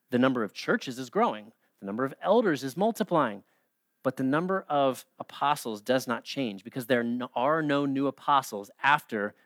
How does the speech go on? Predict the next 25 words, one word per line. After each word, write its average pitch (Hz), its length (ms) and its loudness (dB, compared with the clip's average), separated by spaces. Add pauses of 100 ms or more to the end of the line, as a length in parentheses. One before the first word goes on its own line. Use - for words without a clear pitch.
(120)
the 117 140 2
twelve 107 560 4
that 120 120 -6
we 120 100 -6
see 139 280 -4
here 107 180 -4
in 107 100 -6
the 110 40 -6
New 110 120 -6
Testament. 107 440 -10 (1080)
Notice 156 260 6
also 170 580 4 (160)
that 139 240 4
there 139 180 6
are 139 220 4
a 131 120 -2
plurality 135 1040 2
of 123 220 -4
elders 120 380 2
gathered, 117 380 2
meaning 117 320 -2
not 117 260 0
just 131 340 -8
one 113 320 -6
guy. 170 400 -14